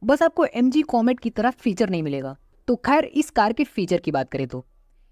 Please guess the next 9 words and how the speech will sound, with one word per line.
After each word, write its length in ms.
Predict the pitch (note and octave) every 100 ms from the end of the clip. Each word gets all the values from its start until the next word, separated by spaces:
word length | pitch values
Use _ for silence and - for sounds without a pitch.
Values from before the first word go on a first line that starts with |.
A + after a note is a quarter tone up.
| _
इस 140 | E4+ -
कार 200 | B3+ D4
में 140 | D4 -
एलईडी 320 | B3 A#3+ B3+
प्रोजेक्टर 500 | A#3 A3 G#3 G#3 A#3+
हेडलैम्प, 500 | F#3 E3+ D#3 D#3+ F3+ - _ _ _ _ _ _ -
एलईडी 340 | C4 C4+ D4
फॉग 360 | - F3+ E3+ F#3+
लैंप, 280 | F#3 F#3